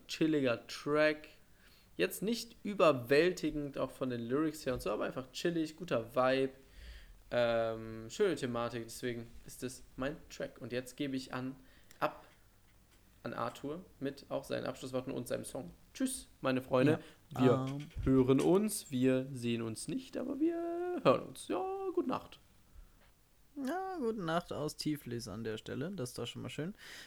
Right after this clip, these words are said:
Speaker 2: Äh, von mir gibt's, äh, den Song Cumberland Gap von David Rawlings. Ähm, ja, Geschichte zu dem Song,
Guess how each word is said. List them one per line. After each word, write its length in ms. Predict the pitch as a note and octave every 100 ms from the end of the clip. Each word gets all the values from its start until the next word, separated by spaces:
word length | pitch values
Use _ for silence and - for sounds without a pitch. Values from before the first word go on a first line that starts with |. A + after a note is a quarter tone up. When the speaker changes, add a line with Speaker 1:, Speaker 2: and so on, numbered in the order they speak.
| -
Speaker 2:
Äh, 240 | D3+ D3+ C#3+
von 200 | D3+ D3
mir 180 | E3
gibt's, 420 | D3+ D3 - - -
äh, 320 | C3 B2+ A#2+
den 220 | B2+ B2
Song 460 | - - C3 B2+ -
Cumberland 840 | - D3+ F3+ C3+ A#2 A2 A2 G#2+ - A#2+
Gap 340 | B2 D3 - - -
von 500 | B2 A#2+ A#2+ A2+ A#2+ - _ -
David 440 | D3+ E3+ E3 -
Rawlings. 880 | A#2 A#2 B2 C3+ A#2+ A2+ E3+ A#3 - - - - -
Ähm, 720 | B2+ B2 B2 B2 B2+ B2 B2 B2 - - - - - - - -
ja, 340 | C3+ C3+ B2
Geschichte 500 | B2 B2 E3+ - C#3+
zu 100 | -
dem 200 | C#3+ C#3
Song, 540 | - C#3+ C#3 C3+ B2+